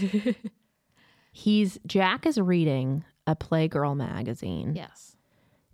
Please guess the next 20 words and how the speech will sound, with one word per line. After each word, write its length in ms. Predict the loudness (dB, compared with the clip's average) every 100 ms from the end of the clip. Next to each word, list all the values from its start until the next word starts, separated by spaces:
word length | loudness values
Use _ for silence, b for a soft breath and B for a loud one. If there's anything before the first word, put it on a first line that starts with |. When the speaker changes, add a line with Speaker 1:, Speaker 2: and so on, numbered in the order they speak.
| -2
Speaker 1:
And 460 | 2 2 2 0 0
which 160 | 0
is 100 | 0
another 480 | 4 4 4 4 2
reason, 540 | 2 0 -2 -4 -2
which 180 | 0 -2 0
this 260 | 2 2 2
is 100 | 2
a 60 |
stretch 480 | 0 0 0 0 -6
to 100 | -6
me. 160 | -6 -4
I 40 |
was 120 | -4
like, 120 | -2 0
"Guys, 460 | 2 4 2 2
we 140 | 0 2
can't 260 | 2 0
say 220 | -2 -4
this." 400 | -2 -4 -4 -8